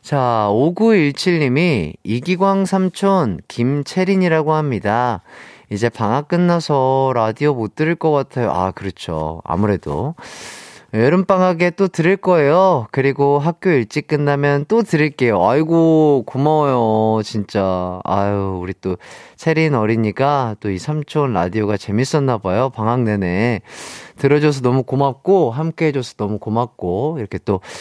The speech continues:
학교 생활 하면서 이렇게 마음으로나마 응원해줘서 너무 고맙고, 삼촌도 우리 채린 어린이의, 어, 이 학교 생활, 아, 정말 진심으로,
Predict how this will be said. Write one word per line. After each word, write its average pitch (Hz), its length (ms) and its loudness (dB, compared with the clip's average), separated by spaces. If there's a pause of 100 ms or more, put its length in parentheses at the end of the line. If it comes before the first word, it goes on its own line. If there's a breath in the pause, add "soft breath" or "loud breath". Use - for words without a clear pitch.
(180 loud breath)
학교 143 300 0
생활 127 340 2
하면서 151 680 2 (100)
이렇게 90 300 -10
마음으로나마 113 1040 2
응원해줘서 101 500 0
너무 98 220 -2
고맙고, 139 640 2 (760 loud breath)
삼촌도 226 460 4
우리 190 160 6
채린 220 720 4
어린이의, 151 1000 2
어, 98 140 -2
이 98 120 4
학교 165 340 0
생활, 156 460 2
아, 87 100 -12
정말 92 220 -6
진심으로, 165 880 2